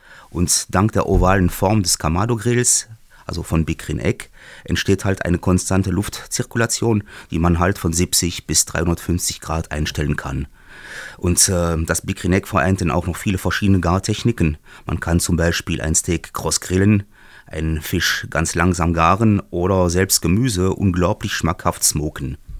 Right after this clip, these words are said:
Ja, zum Beispiel, äh, viele Sterneköche schwärmen ja vom Big Green Egg und benutzen den selber halt in der eigenen Profiküche. Äh, mit dem Egg bestehen vor allem ganz besondere Aromen. Ähm, und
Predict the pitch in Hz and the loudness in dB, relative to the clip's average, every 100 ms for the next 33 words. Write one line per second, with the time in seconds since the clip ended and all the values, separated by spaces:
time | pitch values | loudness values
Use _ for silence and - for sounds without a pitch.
0 | - - - - - - - - - - | -14 -18 -18 -18 -18 -20 -20 -18 -8 -4
1 | 92 90 95 - 92 95 90 - 107 - | 2 4 2 2 2 4 2 2 0 0
2 | 92 95 101 117 95 92 95 101 95 85 | 2 2 4 0 0 -2 0 2 2 0
3 | 87 85 80 80 90 98 - 82 - - | 0 0 0 -4 -6 -6 -4 -2 -2 0
4 | 82 82 87 - 80 80 82 85 85 82 | -2 0 0 0 0 0 0 0 0 -2
5 | 82 78 80 65 73 82 - - 73 80 | -2 -2 -2 -4 -2 -2 -2 -4 -4 -4
6 | - 69 67 - - - - - - - | -6 -6 -8 -10 -16 -18 -16 -14 -14 -8
7 | 90 90 90 90 78 78 95 104 82 107 | 0 2 2 2 -2 -2 0 2 2 2
8 | - - - - 92 - 110 110 101 - | 0 -8 -12 -6 -6 -2 0 2 2 0
9 | - 107 117 107 98 - _ - 101 107 | 0 2 2 0 -4 -12 _ -2 2 2
10 | - - 95 95 87 87 80 82 80 73 | 2 0 2 2 2 -2 0 0 2 0
11 | 71 - - - - - 80 78 78 80 | -4 -10 -20 -20 -20 -8 -2 0 2 2
12 | 80 80 76 - - 90 95 - - | 2 0 -2 -6 -2 2 2 2 -2